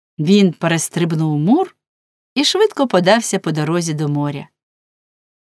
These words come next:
На моло байдикували англійські матроси, які доставили майора з Роял Дачес на шлюпці і тепер чекали на його повернення. Трохи далі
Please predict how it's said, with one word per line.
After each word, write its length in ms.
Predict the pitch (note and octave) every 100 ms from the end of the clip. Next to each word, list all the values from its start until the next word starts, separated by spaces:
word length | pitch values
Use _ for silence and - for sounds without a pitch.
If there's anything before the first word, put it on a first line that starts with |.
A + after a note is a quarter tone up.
| _ -
На 200 | D#3 A#3
моло 280 | E4 F#4 D#4
байдикували 760 | D4+ C4 C4+ C4+ B3 C4 A#3+
англійські 600 | A3 G3+ F3 F3+ - D3+
матроси, 840 | C#3+ C#3+ D#3+ B3+ D4+ - C4 B3+ C4 _ _ _ _ _
які 280 | D#3 E3 F3+
доставили 640 | E3+ E3+ - F3 F3 E3 E3
майора 480 | D#3 D#3+ F#3 E3
з 80 | D#3
Роял 320 | D#3+ D#3+ D#3
Дачес 600 | D3 F3+ C4 B3 A#3+ A#3 -
на 100 | E3
шлюпці 800 | - D#3+ F3+ F3+ - - D#3+ - _ _ _ -
і 80 |
тепер 320 | A#3+ D#4 F#4+ F#4
чекали 460 | A#3 G#3 A3+ A#3
на 100 | F#3
його 260 | E3 D3+ F3+
повернення. 800 | D#3 C#3+ D3 D3 C#3 C3+ - D#3 _ _ _ _ _ _ _
Трохи 320 | C#3+ C#3+ D3+
далі 500 | C#3+ E3 G#3+ A3+